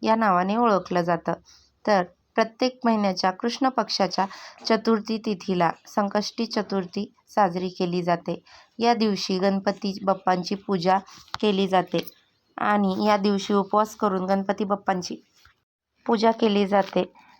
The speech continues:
आणि उपवास, या दिवशी उपवास करून गणपती बाप्पांची पूजा करून, अ, सर्व दुःख, क्लेश दूर होतात. तसेच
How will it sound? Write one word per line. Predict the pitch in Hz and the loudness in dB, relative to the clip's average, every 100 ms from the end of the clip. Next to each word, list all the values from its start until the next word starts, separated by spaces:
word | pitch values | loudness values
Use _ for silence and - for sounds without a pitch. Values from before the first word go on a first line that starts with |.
| _ | _
आणि | 208 214 214 214 - | 0 2 2 0 -2
उपवास, | 202 214 214 214 - | -2 2 2 0 -4
या | 208 202 | 2 4
दिवशी | 190 202 190 226 | 4 0 -2 -4
उपवास | 214 214 - | 0 0 0
करून | - 202 196 | 0 0 2
गणपती | 196 190 190 202 | 2 0 -2 -2
बाप्पांची | 202 196 196 190 - 233 - - - - - | -2 0 -2 -2 -4 -6 -8 -16 -20 -20 -4
पूजा | 233 214 233 | 0 4 2
करून, | 233 214 196 190 220 - _ _ 214 | 4 2 4 2 -2 -14 _ _ 0
अ, | 202 202 | 2 2
सर्व | - 226 226 | 2 2 2
दुःख, | 202 208 - - 202 | 0 -2 -4 0 2
क्लेश | 180 180 - 214 190 190 - | 2 0 0 2 2 0 -6
दूर | 190 220 233 | -2 2 4
होतात. | 240 175 170 165 - - - _ _ - | 2 2 0 0 -8 -20 -20 _ _ 0
तसेच | 226 220 190 | 0 0 -2